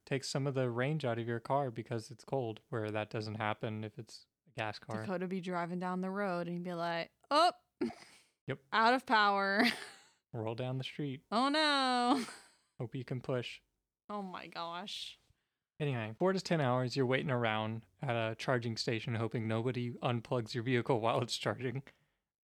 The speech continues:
Speaker 1: Um,
Speaker 2: There's no kind of locking mechanism they've come up with so far t-, for this?
Speaker 1: No, only third-party ones.
Speaker 2: That's ridiculous.
Speaker 1: Because it wasn't a problem at first.
Speaker 2: I'm sorry. What day and age do you think do these people think we're living in that we can, like,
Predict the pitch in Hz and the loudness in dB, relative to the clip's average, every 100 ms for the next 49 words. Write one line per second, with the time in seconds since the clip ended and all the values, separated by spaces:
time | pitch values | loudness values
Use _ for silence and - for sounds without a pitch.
0 | - 113 110 107 285 302 415 494 466 480 | 0 2 4 4 2 2 0 0 0 0
1 | 302 220 208 214 254 240 226 233 226 226 | 0 2 2 2 2 4 2 0 0 2
2 | 226 208 190 - 190 190 202 196 208 202 | 2 0 -2 -2 0 0 -2 -4 -4 -2
3 | 202 202 - - - 208 214 220 - - | 0 0 -2 -8 -6 -2 -2 -2 -6 -10
4 | - _ - 127 107 101 - 156 151 170 | -14 _ -4 0 2 0 -2 2 4 4
5 | 165 135 - 123 117 110 107 104 - _ | 2 0 2 2 2 2 -2 -4 -10 _
6 | _ _ - 262 262 - 220 190 _ - | _ _ -10 -8 -8 -8 -6 -8 _ -6
7 | 285 - 202 - - _ 135 - 131 120 | -4 -4 -8 -10 -20 _ -6 -2 0 0
8 | 117 120 110 113 - 120 113 113 113 - | 0 0 0 -2 -2 -2 -2 -4 -6 -8
9 | 110 110 - _ - - _ - 269 240 | -10 -10 -12 _ -20 -20 _ -2 0 -2
10 | 190 - - - - _ _ _ - 233 | -4 -8 -10 -14 -20 _ _ _ -4 2
11 | 302 302 254 226 214 190 175 180 - 214 | 2 4 6 8 6 4 -2 -2 0 6
12 | 233 220 254 233 196 202 208 220 214 226 | 6 8 8 8 6 2 2 2 2 0
13 | 202 208 - 208 196 196 190 185 175 180 | 0 -2 0 0 2 0 -2 -2 -2 -4
14 | 160 170 165 180 196 208 196 185 170 | -4 -2 -2 -2 -4 -2 -2 0 -2